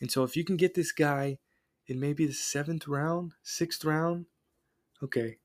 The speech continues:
maybe that's a little bit too low. Maybe sixth. Um, I think that's a steal, man, 'cause he, like I said, he can be a top four quarterback.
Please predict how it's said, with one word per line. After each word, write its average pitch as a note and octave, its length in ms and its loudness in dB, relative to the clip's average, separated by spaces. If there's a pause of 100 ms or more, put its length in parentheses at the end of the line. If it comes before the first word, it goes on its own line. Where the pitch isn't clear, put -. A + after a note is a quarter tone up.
(120)
maybe D3 160 8
that's C#3 220 6
a C3 40 8
little B2 160 8
bit A#2 140 -2
too B2 140 2
low. A#2+ 200 2
Maybe D3 220 6
sixth. - 520 -2 (840)
Um, - 260 -12
I C#3+ 40 -2
think F3 180 0
that's E3 180 8
a D3 60 2
steal, F3 260 12
man, D3 220 10
'cause C#3+ 140 2
he, D3+ 400 6
like C#3 180 4
I D#3 40 8
said, D3+ 180 8
he D3 80 10
can D#3 100 6
be D#3+ 80 10
a D3+ 60 8
top C#3 260 4
four C3 320 2 (380)
quarterback. A#2+ 400 6